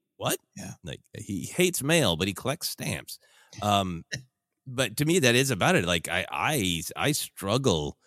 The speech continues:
Speaker 1: uh, with, with nature sometimes. I
Speaker 2: Mm.
Speaker 1: have, uh, literally been outside and, uh, uh,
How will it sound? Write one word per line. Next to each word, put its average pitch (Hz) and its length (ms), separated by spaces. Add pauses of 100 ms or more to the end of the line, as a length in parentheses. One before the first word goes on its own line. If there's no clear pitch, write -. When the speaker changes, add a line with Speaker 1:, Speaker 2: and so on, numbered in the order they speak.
(320)
Speaker 1:
uh, 73 640 (140)
with, 80 400 (120)
with 101 220
nature 95 340
sometimes. 65 540
I - 80
Speaker 2:
Mm. 95 140
Speaker 1:
have, 64 180 (200)
uh, 69 380
literally 90 800
been 80 600
outside 85 580
and, 71 240 (580)
uh, 65 460 (480)
uh, 78 120